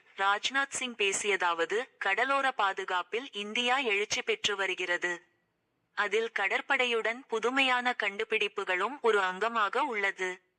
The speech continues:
இன்றைய உலகம் பல முனைகளில் பயன்படும் தொழில்நுட்பத்தை தொடர்ச்சியாக பயன்படுத்தி வருகிறது.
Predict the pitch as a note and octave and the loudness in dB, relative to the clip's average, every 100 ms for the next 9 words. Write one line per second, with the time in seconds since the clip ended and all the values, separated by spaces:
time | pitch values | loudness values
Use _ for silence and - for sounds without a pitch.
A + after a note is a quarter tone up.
0 | _ - G#3+ A3 A#3 A3 G3+ G3+ A3 A3+ | _ -6 -4 0 0 0 0 -2 -2 -2
1 | C#4 - G3+ A3+ C#4+ A#3+ A#3 A#3 A#3+ B3 | -4 -2 0 0 -2 -4 -4 -2 0 -2
2 | B3 G#3 G#3 G#3+ G#3 G#3+ A3 G3+ G3+ A#3 | 0 -2 -2 -2 -2 -2 -2 0 2 0
3 | A3+ - F#3+ G#3 B3+ - G#3+ G#3+ - B3+ | -2 -2 0 2 0 2 2 2 0 2
4 | A3 F#3+ A#3+ C4+ G#3+ A3 A3 G#3 G#3+ G3+ | 2 2 0 0 0 0 0 0 0 0
5 | F#3+ F#3+ F3+ F3+ F3+ F3 | 0 0 0 0 -2 -6